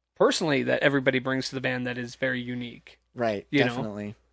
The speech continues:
Speaker 1: And, like, everybody brings a little something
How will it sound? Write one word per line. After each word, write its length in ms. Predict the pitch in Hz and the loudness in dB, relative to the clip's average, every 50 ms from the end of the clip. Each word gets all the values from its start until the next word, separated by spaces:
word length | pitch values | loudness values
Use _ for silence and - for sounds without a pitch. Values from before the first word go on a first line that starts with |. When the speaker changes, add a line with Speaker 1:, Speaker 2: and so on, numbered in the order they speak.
| _ _ _ _ _ _ _ - | _ _ _ _ _ _ _ 2
Speaker 1:
And, 160 | 143 147 147 | 2 4 4
like, 200 | 147 143 131 - _ _ - _ _ _ _ 143 | 4 2 0 -4 _ _ -20 _ _ _ _ 0
everybody 280 | 139 160 160 165 156 | 0 6 6 6 6
brings 300 | 147 143 156 151 151 139 | 6 4 4 4 4 2
a 40 | 147 | 2
little 180 | 143 147 147 143 | 2 2 2 2
something 580 | - - 147 135 - - 139 135 135 131 135 | 2 2 0 0 0 -2 -2 -2 -2 -4 -4